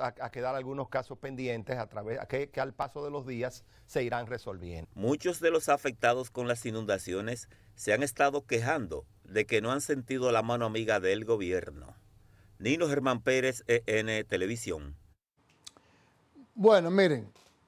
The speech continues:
Speaker 3: ¿cómo yo diría esto? Bla, bla, bla, bla, bla. Bla, bla, bla, bla. Yo insisto,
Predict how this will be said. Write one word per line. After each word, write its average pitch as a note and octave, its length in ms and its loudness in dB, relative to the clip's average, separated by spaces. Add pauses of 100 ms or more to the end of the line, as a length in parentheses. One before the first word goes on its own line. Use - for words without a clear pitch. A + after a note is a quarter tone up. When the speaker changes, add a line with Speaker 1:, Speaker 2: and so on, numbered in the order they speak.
(1700)
Speaker 3:
¿cómo G#3+ 240 0
yo G3 100 0
diría B2+ 460 -4
esto? - 100 -20 (1600)
Bla, D3+ 540 -2
bla, B2+ 520 -10
bla, A#2+ 460 -20
bla, G#2 260 -20 (200)
bla. - 120 -20 (1800)
Bla, D3+ 420 -4
bla, C3+ 320 -14
bla, - 0 -
bla. - 480 -20 (2250)
Yo D#3+ 240 2
insisto, C3 540 -2